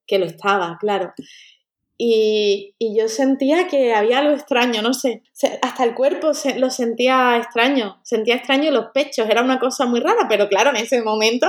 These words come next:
pensaba que era una cosa de empatía, ¿no? Decía,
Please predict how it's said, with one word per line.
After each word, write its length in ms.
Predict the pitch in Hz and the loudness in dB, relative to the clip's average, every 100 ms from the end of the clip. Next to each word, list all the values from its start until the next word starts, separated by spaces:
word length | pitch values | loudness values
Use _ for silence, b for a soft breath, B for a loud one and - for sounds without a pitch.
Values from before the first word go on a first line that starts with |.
| - | -2
pensaba 540 | 269 240 247 214 220 240 | 0 0 0 -2 0 0
que 80 | 240 | 0
era 120 | 254 | 0
una 200 | 262 262 | -2 -2
cosa 640 | 233 269 302 247 247 240 | -2 -2 0 0 2 0
de 60 | 240 | 0
empatía, 680 | 254 233 208 185 269 294 233 | -2 -2 -2 -2 0 0 0
¿no? 120 | 294 427 269 | 0 0 -2
Decía, 680 | 208 - 196 175 170 165 | -4 -2 0 2 0 -2